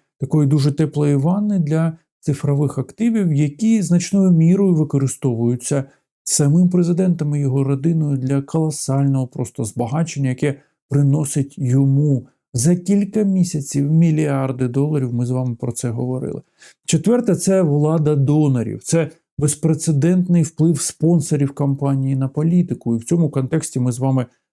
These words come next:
розглядали так звану мафію PayPal, та й не тільки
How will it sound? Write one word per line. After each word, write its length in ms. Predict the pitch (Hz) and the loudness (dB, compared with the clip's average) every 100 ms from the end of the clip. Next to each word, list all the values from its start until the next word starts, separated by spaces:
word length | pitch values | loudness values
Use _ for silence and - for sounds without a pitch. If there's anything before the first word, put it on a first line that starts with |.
| - | -4
розглядали 1080 | 123 113 127 127 143 147 139 131 123 117 - _ _ | -2 0 -2 0 0 0 0 0 0 -2 -8 _ _
так 180 | 131 113 | -4 -2
звану 600 | 110 131 135 131 120 117 _ - | -2 0 2 2 0 -4 _ 0
мафію 840 | 131 135 123 - 127 120 120 127 - _ - | 2 2 0 0 0 2 0 -2 -10 _ -2
PayPal, 960 | 127 120 117 - 190 220 220 185 131 | 0 0 -4 0 2 2 2 0 -2
та 100 | - | -2
й 100 | 208 | 2
не 140 | 180 180 | 4 2
тільки 580 | 180 180 143 160 143 | 2 0 0 -2 -2